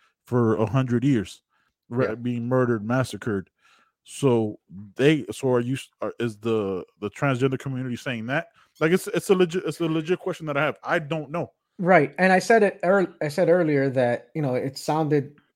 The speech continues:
Speaker 2: like a privilege thing to, to ask for, but, you know, I, I'm gonna, thinking about it, this, this seems to me more, I'm gonna, I'm gonna, I'm gonna walk back that comment,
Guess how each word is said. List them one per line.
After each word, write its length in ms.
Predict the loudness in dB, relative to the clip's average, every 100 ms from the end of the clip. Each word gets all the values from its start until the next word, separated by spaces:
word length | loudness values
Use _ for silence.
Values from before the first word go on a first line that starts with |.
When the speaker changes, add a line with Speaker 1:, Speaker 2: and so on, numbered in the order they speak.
| -18 -10
Speaker 2:
like 200 | -8 -6
a 60 |
privilege 880 | -10 -2 2 2 2 2 0 -4 -12 _ _ _
thing 220 | 2 2
to, 240 | 4 2 2
to 140 | 0
ask 320 | 4 4 4
for, 320 | 0 2 0 -2 _ _ _ 2
but, 80 |
you 120 | 6 8
know, 100 | 6
I, 180 | 6
I'm 100 | 4
gonna, 300 | 4 6 4 0 _ _ _ _ _ _ _ _
thinking 240 | 0 4 6
about 240 | 8 8
it, 100 | 6
this, 280 | 4 2 2
this 220 | 0 2
seems 280 | 2 2 2
to 80 | 2
me 120 | 6
more, 260 | 8 8 8
I'm 220 | 8 6
gonna, 240 | 6 4 2 -6
I'm 120 | -2 2
gonna, 160 | 2 2
I'm 100 | 2
gonna 160 | 2
walk 340 | 4 4 4 4
back 220 | 2 4
that 180 | 0 0
comment, 500 | 0 0 -2 -6